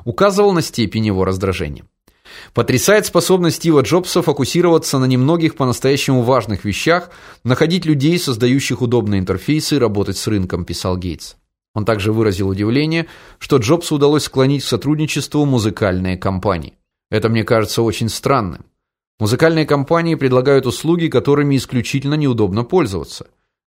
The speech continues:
Но все-таки они решили предоставить Apple возможность сделать неплохой продукт». Кроме того, Гейтса удивило, что больше никто не создал сервис, позволяющий покупать музыку, а не получать ее по подписке. «Я не хочу сказать, что мы прогорели,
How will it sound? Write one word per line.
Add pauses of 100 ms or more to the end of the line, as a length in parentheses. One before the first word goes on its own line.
Но
все-таки
они
решили
предоставить
Apple (260)
возможность
сделать
неплохой
продукт». (540)
Кроме
того,
Гейтса
удивило,
что
больше
никто
не
создал
сервис,
позволяющий
покупать
музыку,
а
не
получать
ее
по
подписке. (580)
«Я
не
хочу
сказать,
что
мы
прогорели,